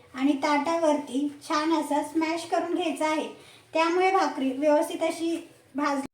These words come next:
साधारणतः चार ते पाच मिनिट हे पीठ असं मळून मळून घ्यायचं आहे, त्यामुळे पीठ हे छान असं एकसारखं होतं, एकजीव होतं, त्यामुळे भाकरी मऊ देखील होते आणि व्यवस्थित अशी भाकरी ही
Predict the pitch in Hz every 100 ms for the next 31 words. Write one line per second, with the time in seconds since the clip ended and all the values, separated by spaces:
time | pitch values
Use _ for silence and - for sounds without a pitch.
0 | _ _ 311 302 370 381 349 349 269 -
1 | 330 320 311 381 349 320 294 330 285 -
2 | - 302 294 302 269 - 285 285 262 254
3 | - 269 294 302 330 330 330 320 294 269
4 | 294 285 254 - - - - _ 311 320
5 | 339 349 330 302 269 320 - 349 285 285
6 | 285 302 294 269 - 311 320 359 339 269
7 | 269 269 277 254 311 339 330 294 233 240
8 | - - - _ 311 330 330 277 269 285
9 | 294 302 339 320 302 330 349 - 339 339
10 | 262 254 269 - - - 262 285 294 277
11 | 285 - 320 285 320 277 240 - 262 277